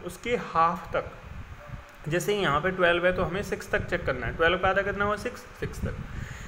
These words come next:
ऐसे ही नाइनटीन है तो नाइनटीन का आधा लगभग कितना हुआ? जैसे मान लो ये होता है ट्वेंटी, तो ट्वेंटी का आधा कितना हुआ? टेन।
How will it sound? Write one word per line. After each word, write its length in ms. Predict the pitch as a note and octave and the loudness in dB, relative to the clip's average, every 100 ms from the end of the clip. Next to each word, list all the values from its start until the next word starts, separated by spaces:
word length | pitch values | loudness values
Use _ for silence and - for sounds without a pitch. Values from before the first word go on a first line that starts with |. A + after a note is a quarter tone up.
| - | 2
ऐसे 200 | E3+ F3 G#3+ | 2 4 2
ही 60 | |
नाइनटीन 420 | F3+ F#3+ F#3+ G3 | 4 4 0 -2
है 80 | C#3 | -2
तो 140 | B2+ D#3 | -2 0
नाइनटीन 480 | D#3 F3+ F#3+ G3+ G3+ | 2 2 0 -2 6
का 120 | G3 | 6
आधा 240 | F#3 G3 | 8 6
लगभग 340 | G3 F#3+ G3 G3 | 2 0 -2 -4
कितना 220 | F#3 G3 | -4 -2
हुआ? 260 | F#3 F#3 F3+ | 0 0 0
जैसे 240 | F3 F#3 | -2 -2
मान 180 | F#3 F#3 | 0 2
लो 120 | F#3+ | 2
ये 100 | F3 | 2
होता 200 | D3 E3+ | 2 0
है 80 | E3+ | 2
ट्वेंटी, 320 | D#3 C3+ B2+ - - - | 0 0 -8 -10 -14 -10
तो 60 | D3+ | -4
ट्वेंटी 320 | F3+ F#3 F#3+ | -2 0 4
का 100 | F#3+ | 4
आधा 120 | F3+ | 4
कितना 220 | F#3 F#3 F#3 | 2 -2 -2
हुआ? 160 | G3 | -2
टेन। 280 | F#3+ G#3+ A#3+ | 0 0 0